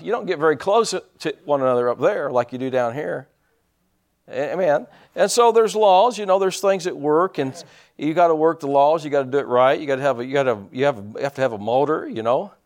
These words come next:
Uh, you have to have wings, you know, you have to have, you have to have these things which, you know, that, that cause the plane to work, you know, the thrust and all that, and the airfoil over the wings and all that.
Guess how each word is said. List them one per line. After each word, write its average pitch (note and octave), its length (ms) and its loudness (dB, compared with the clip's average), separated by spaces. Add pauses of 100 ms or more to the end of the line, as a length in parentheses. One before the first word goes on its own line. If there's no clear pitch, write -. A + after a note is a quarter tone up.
(540)
Uh, A2+ 300 2
you B2 120 -6
have C#3+ 160 0
to A2+ 60 -10
have B2 360 -2
wings, C3+ 560 -4
you - 80 -8
know, C#3 100 -4
you G#3 120 -8
have G#3 100 -8
to B3+ 100 -6
have, B3+ 200 -8
you F#3 140 -8
have G3+ 140 -4
to F3 60 -6
have E3+ 200 -2
these D3 220 -6
things C#3+ 320 -4
which, C#3 400 -10
you D3+ 200 -8
know, C#3 140 -2
that, C3 200 -8
that C3+ 160 -6
cause D3+ 280 -4
the C3 80 -6
plane C3 300 -2
to A#2 60 -4
work, A#2 280 -4
you A#2 60 -6
know, A2+ 60 -4
the G#2+ 160 -10
thrust C#3 420 0
and - 100 -10
all B2 260 2
that, A2 280 2 (480)
and A#2+ 260 0
the B2 160 0
airfoil C3 640 2
over A#2+ 160 0
the A#2 80 0
wings B2 440 -2
and A#2 100 -2
all B2 140 4
that. B2 180 0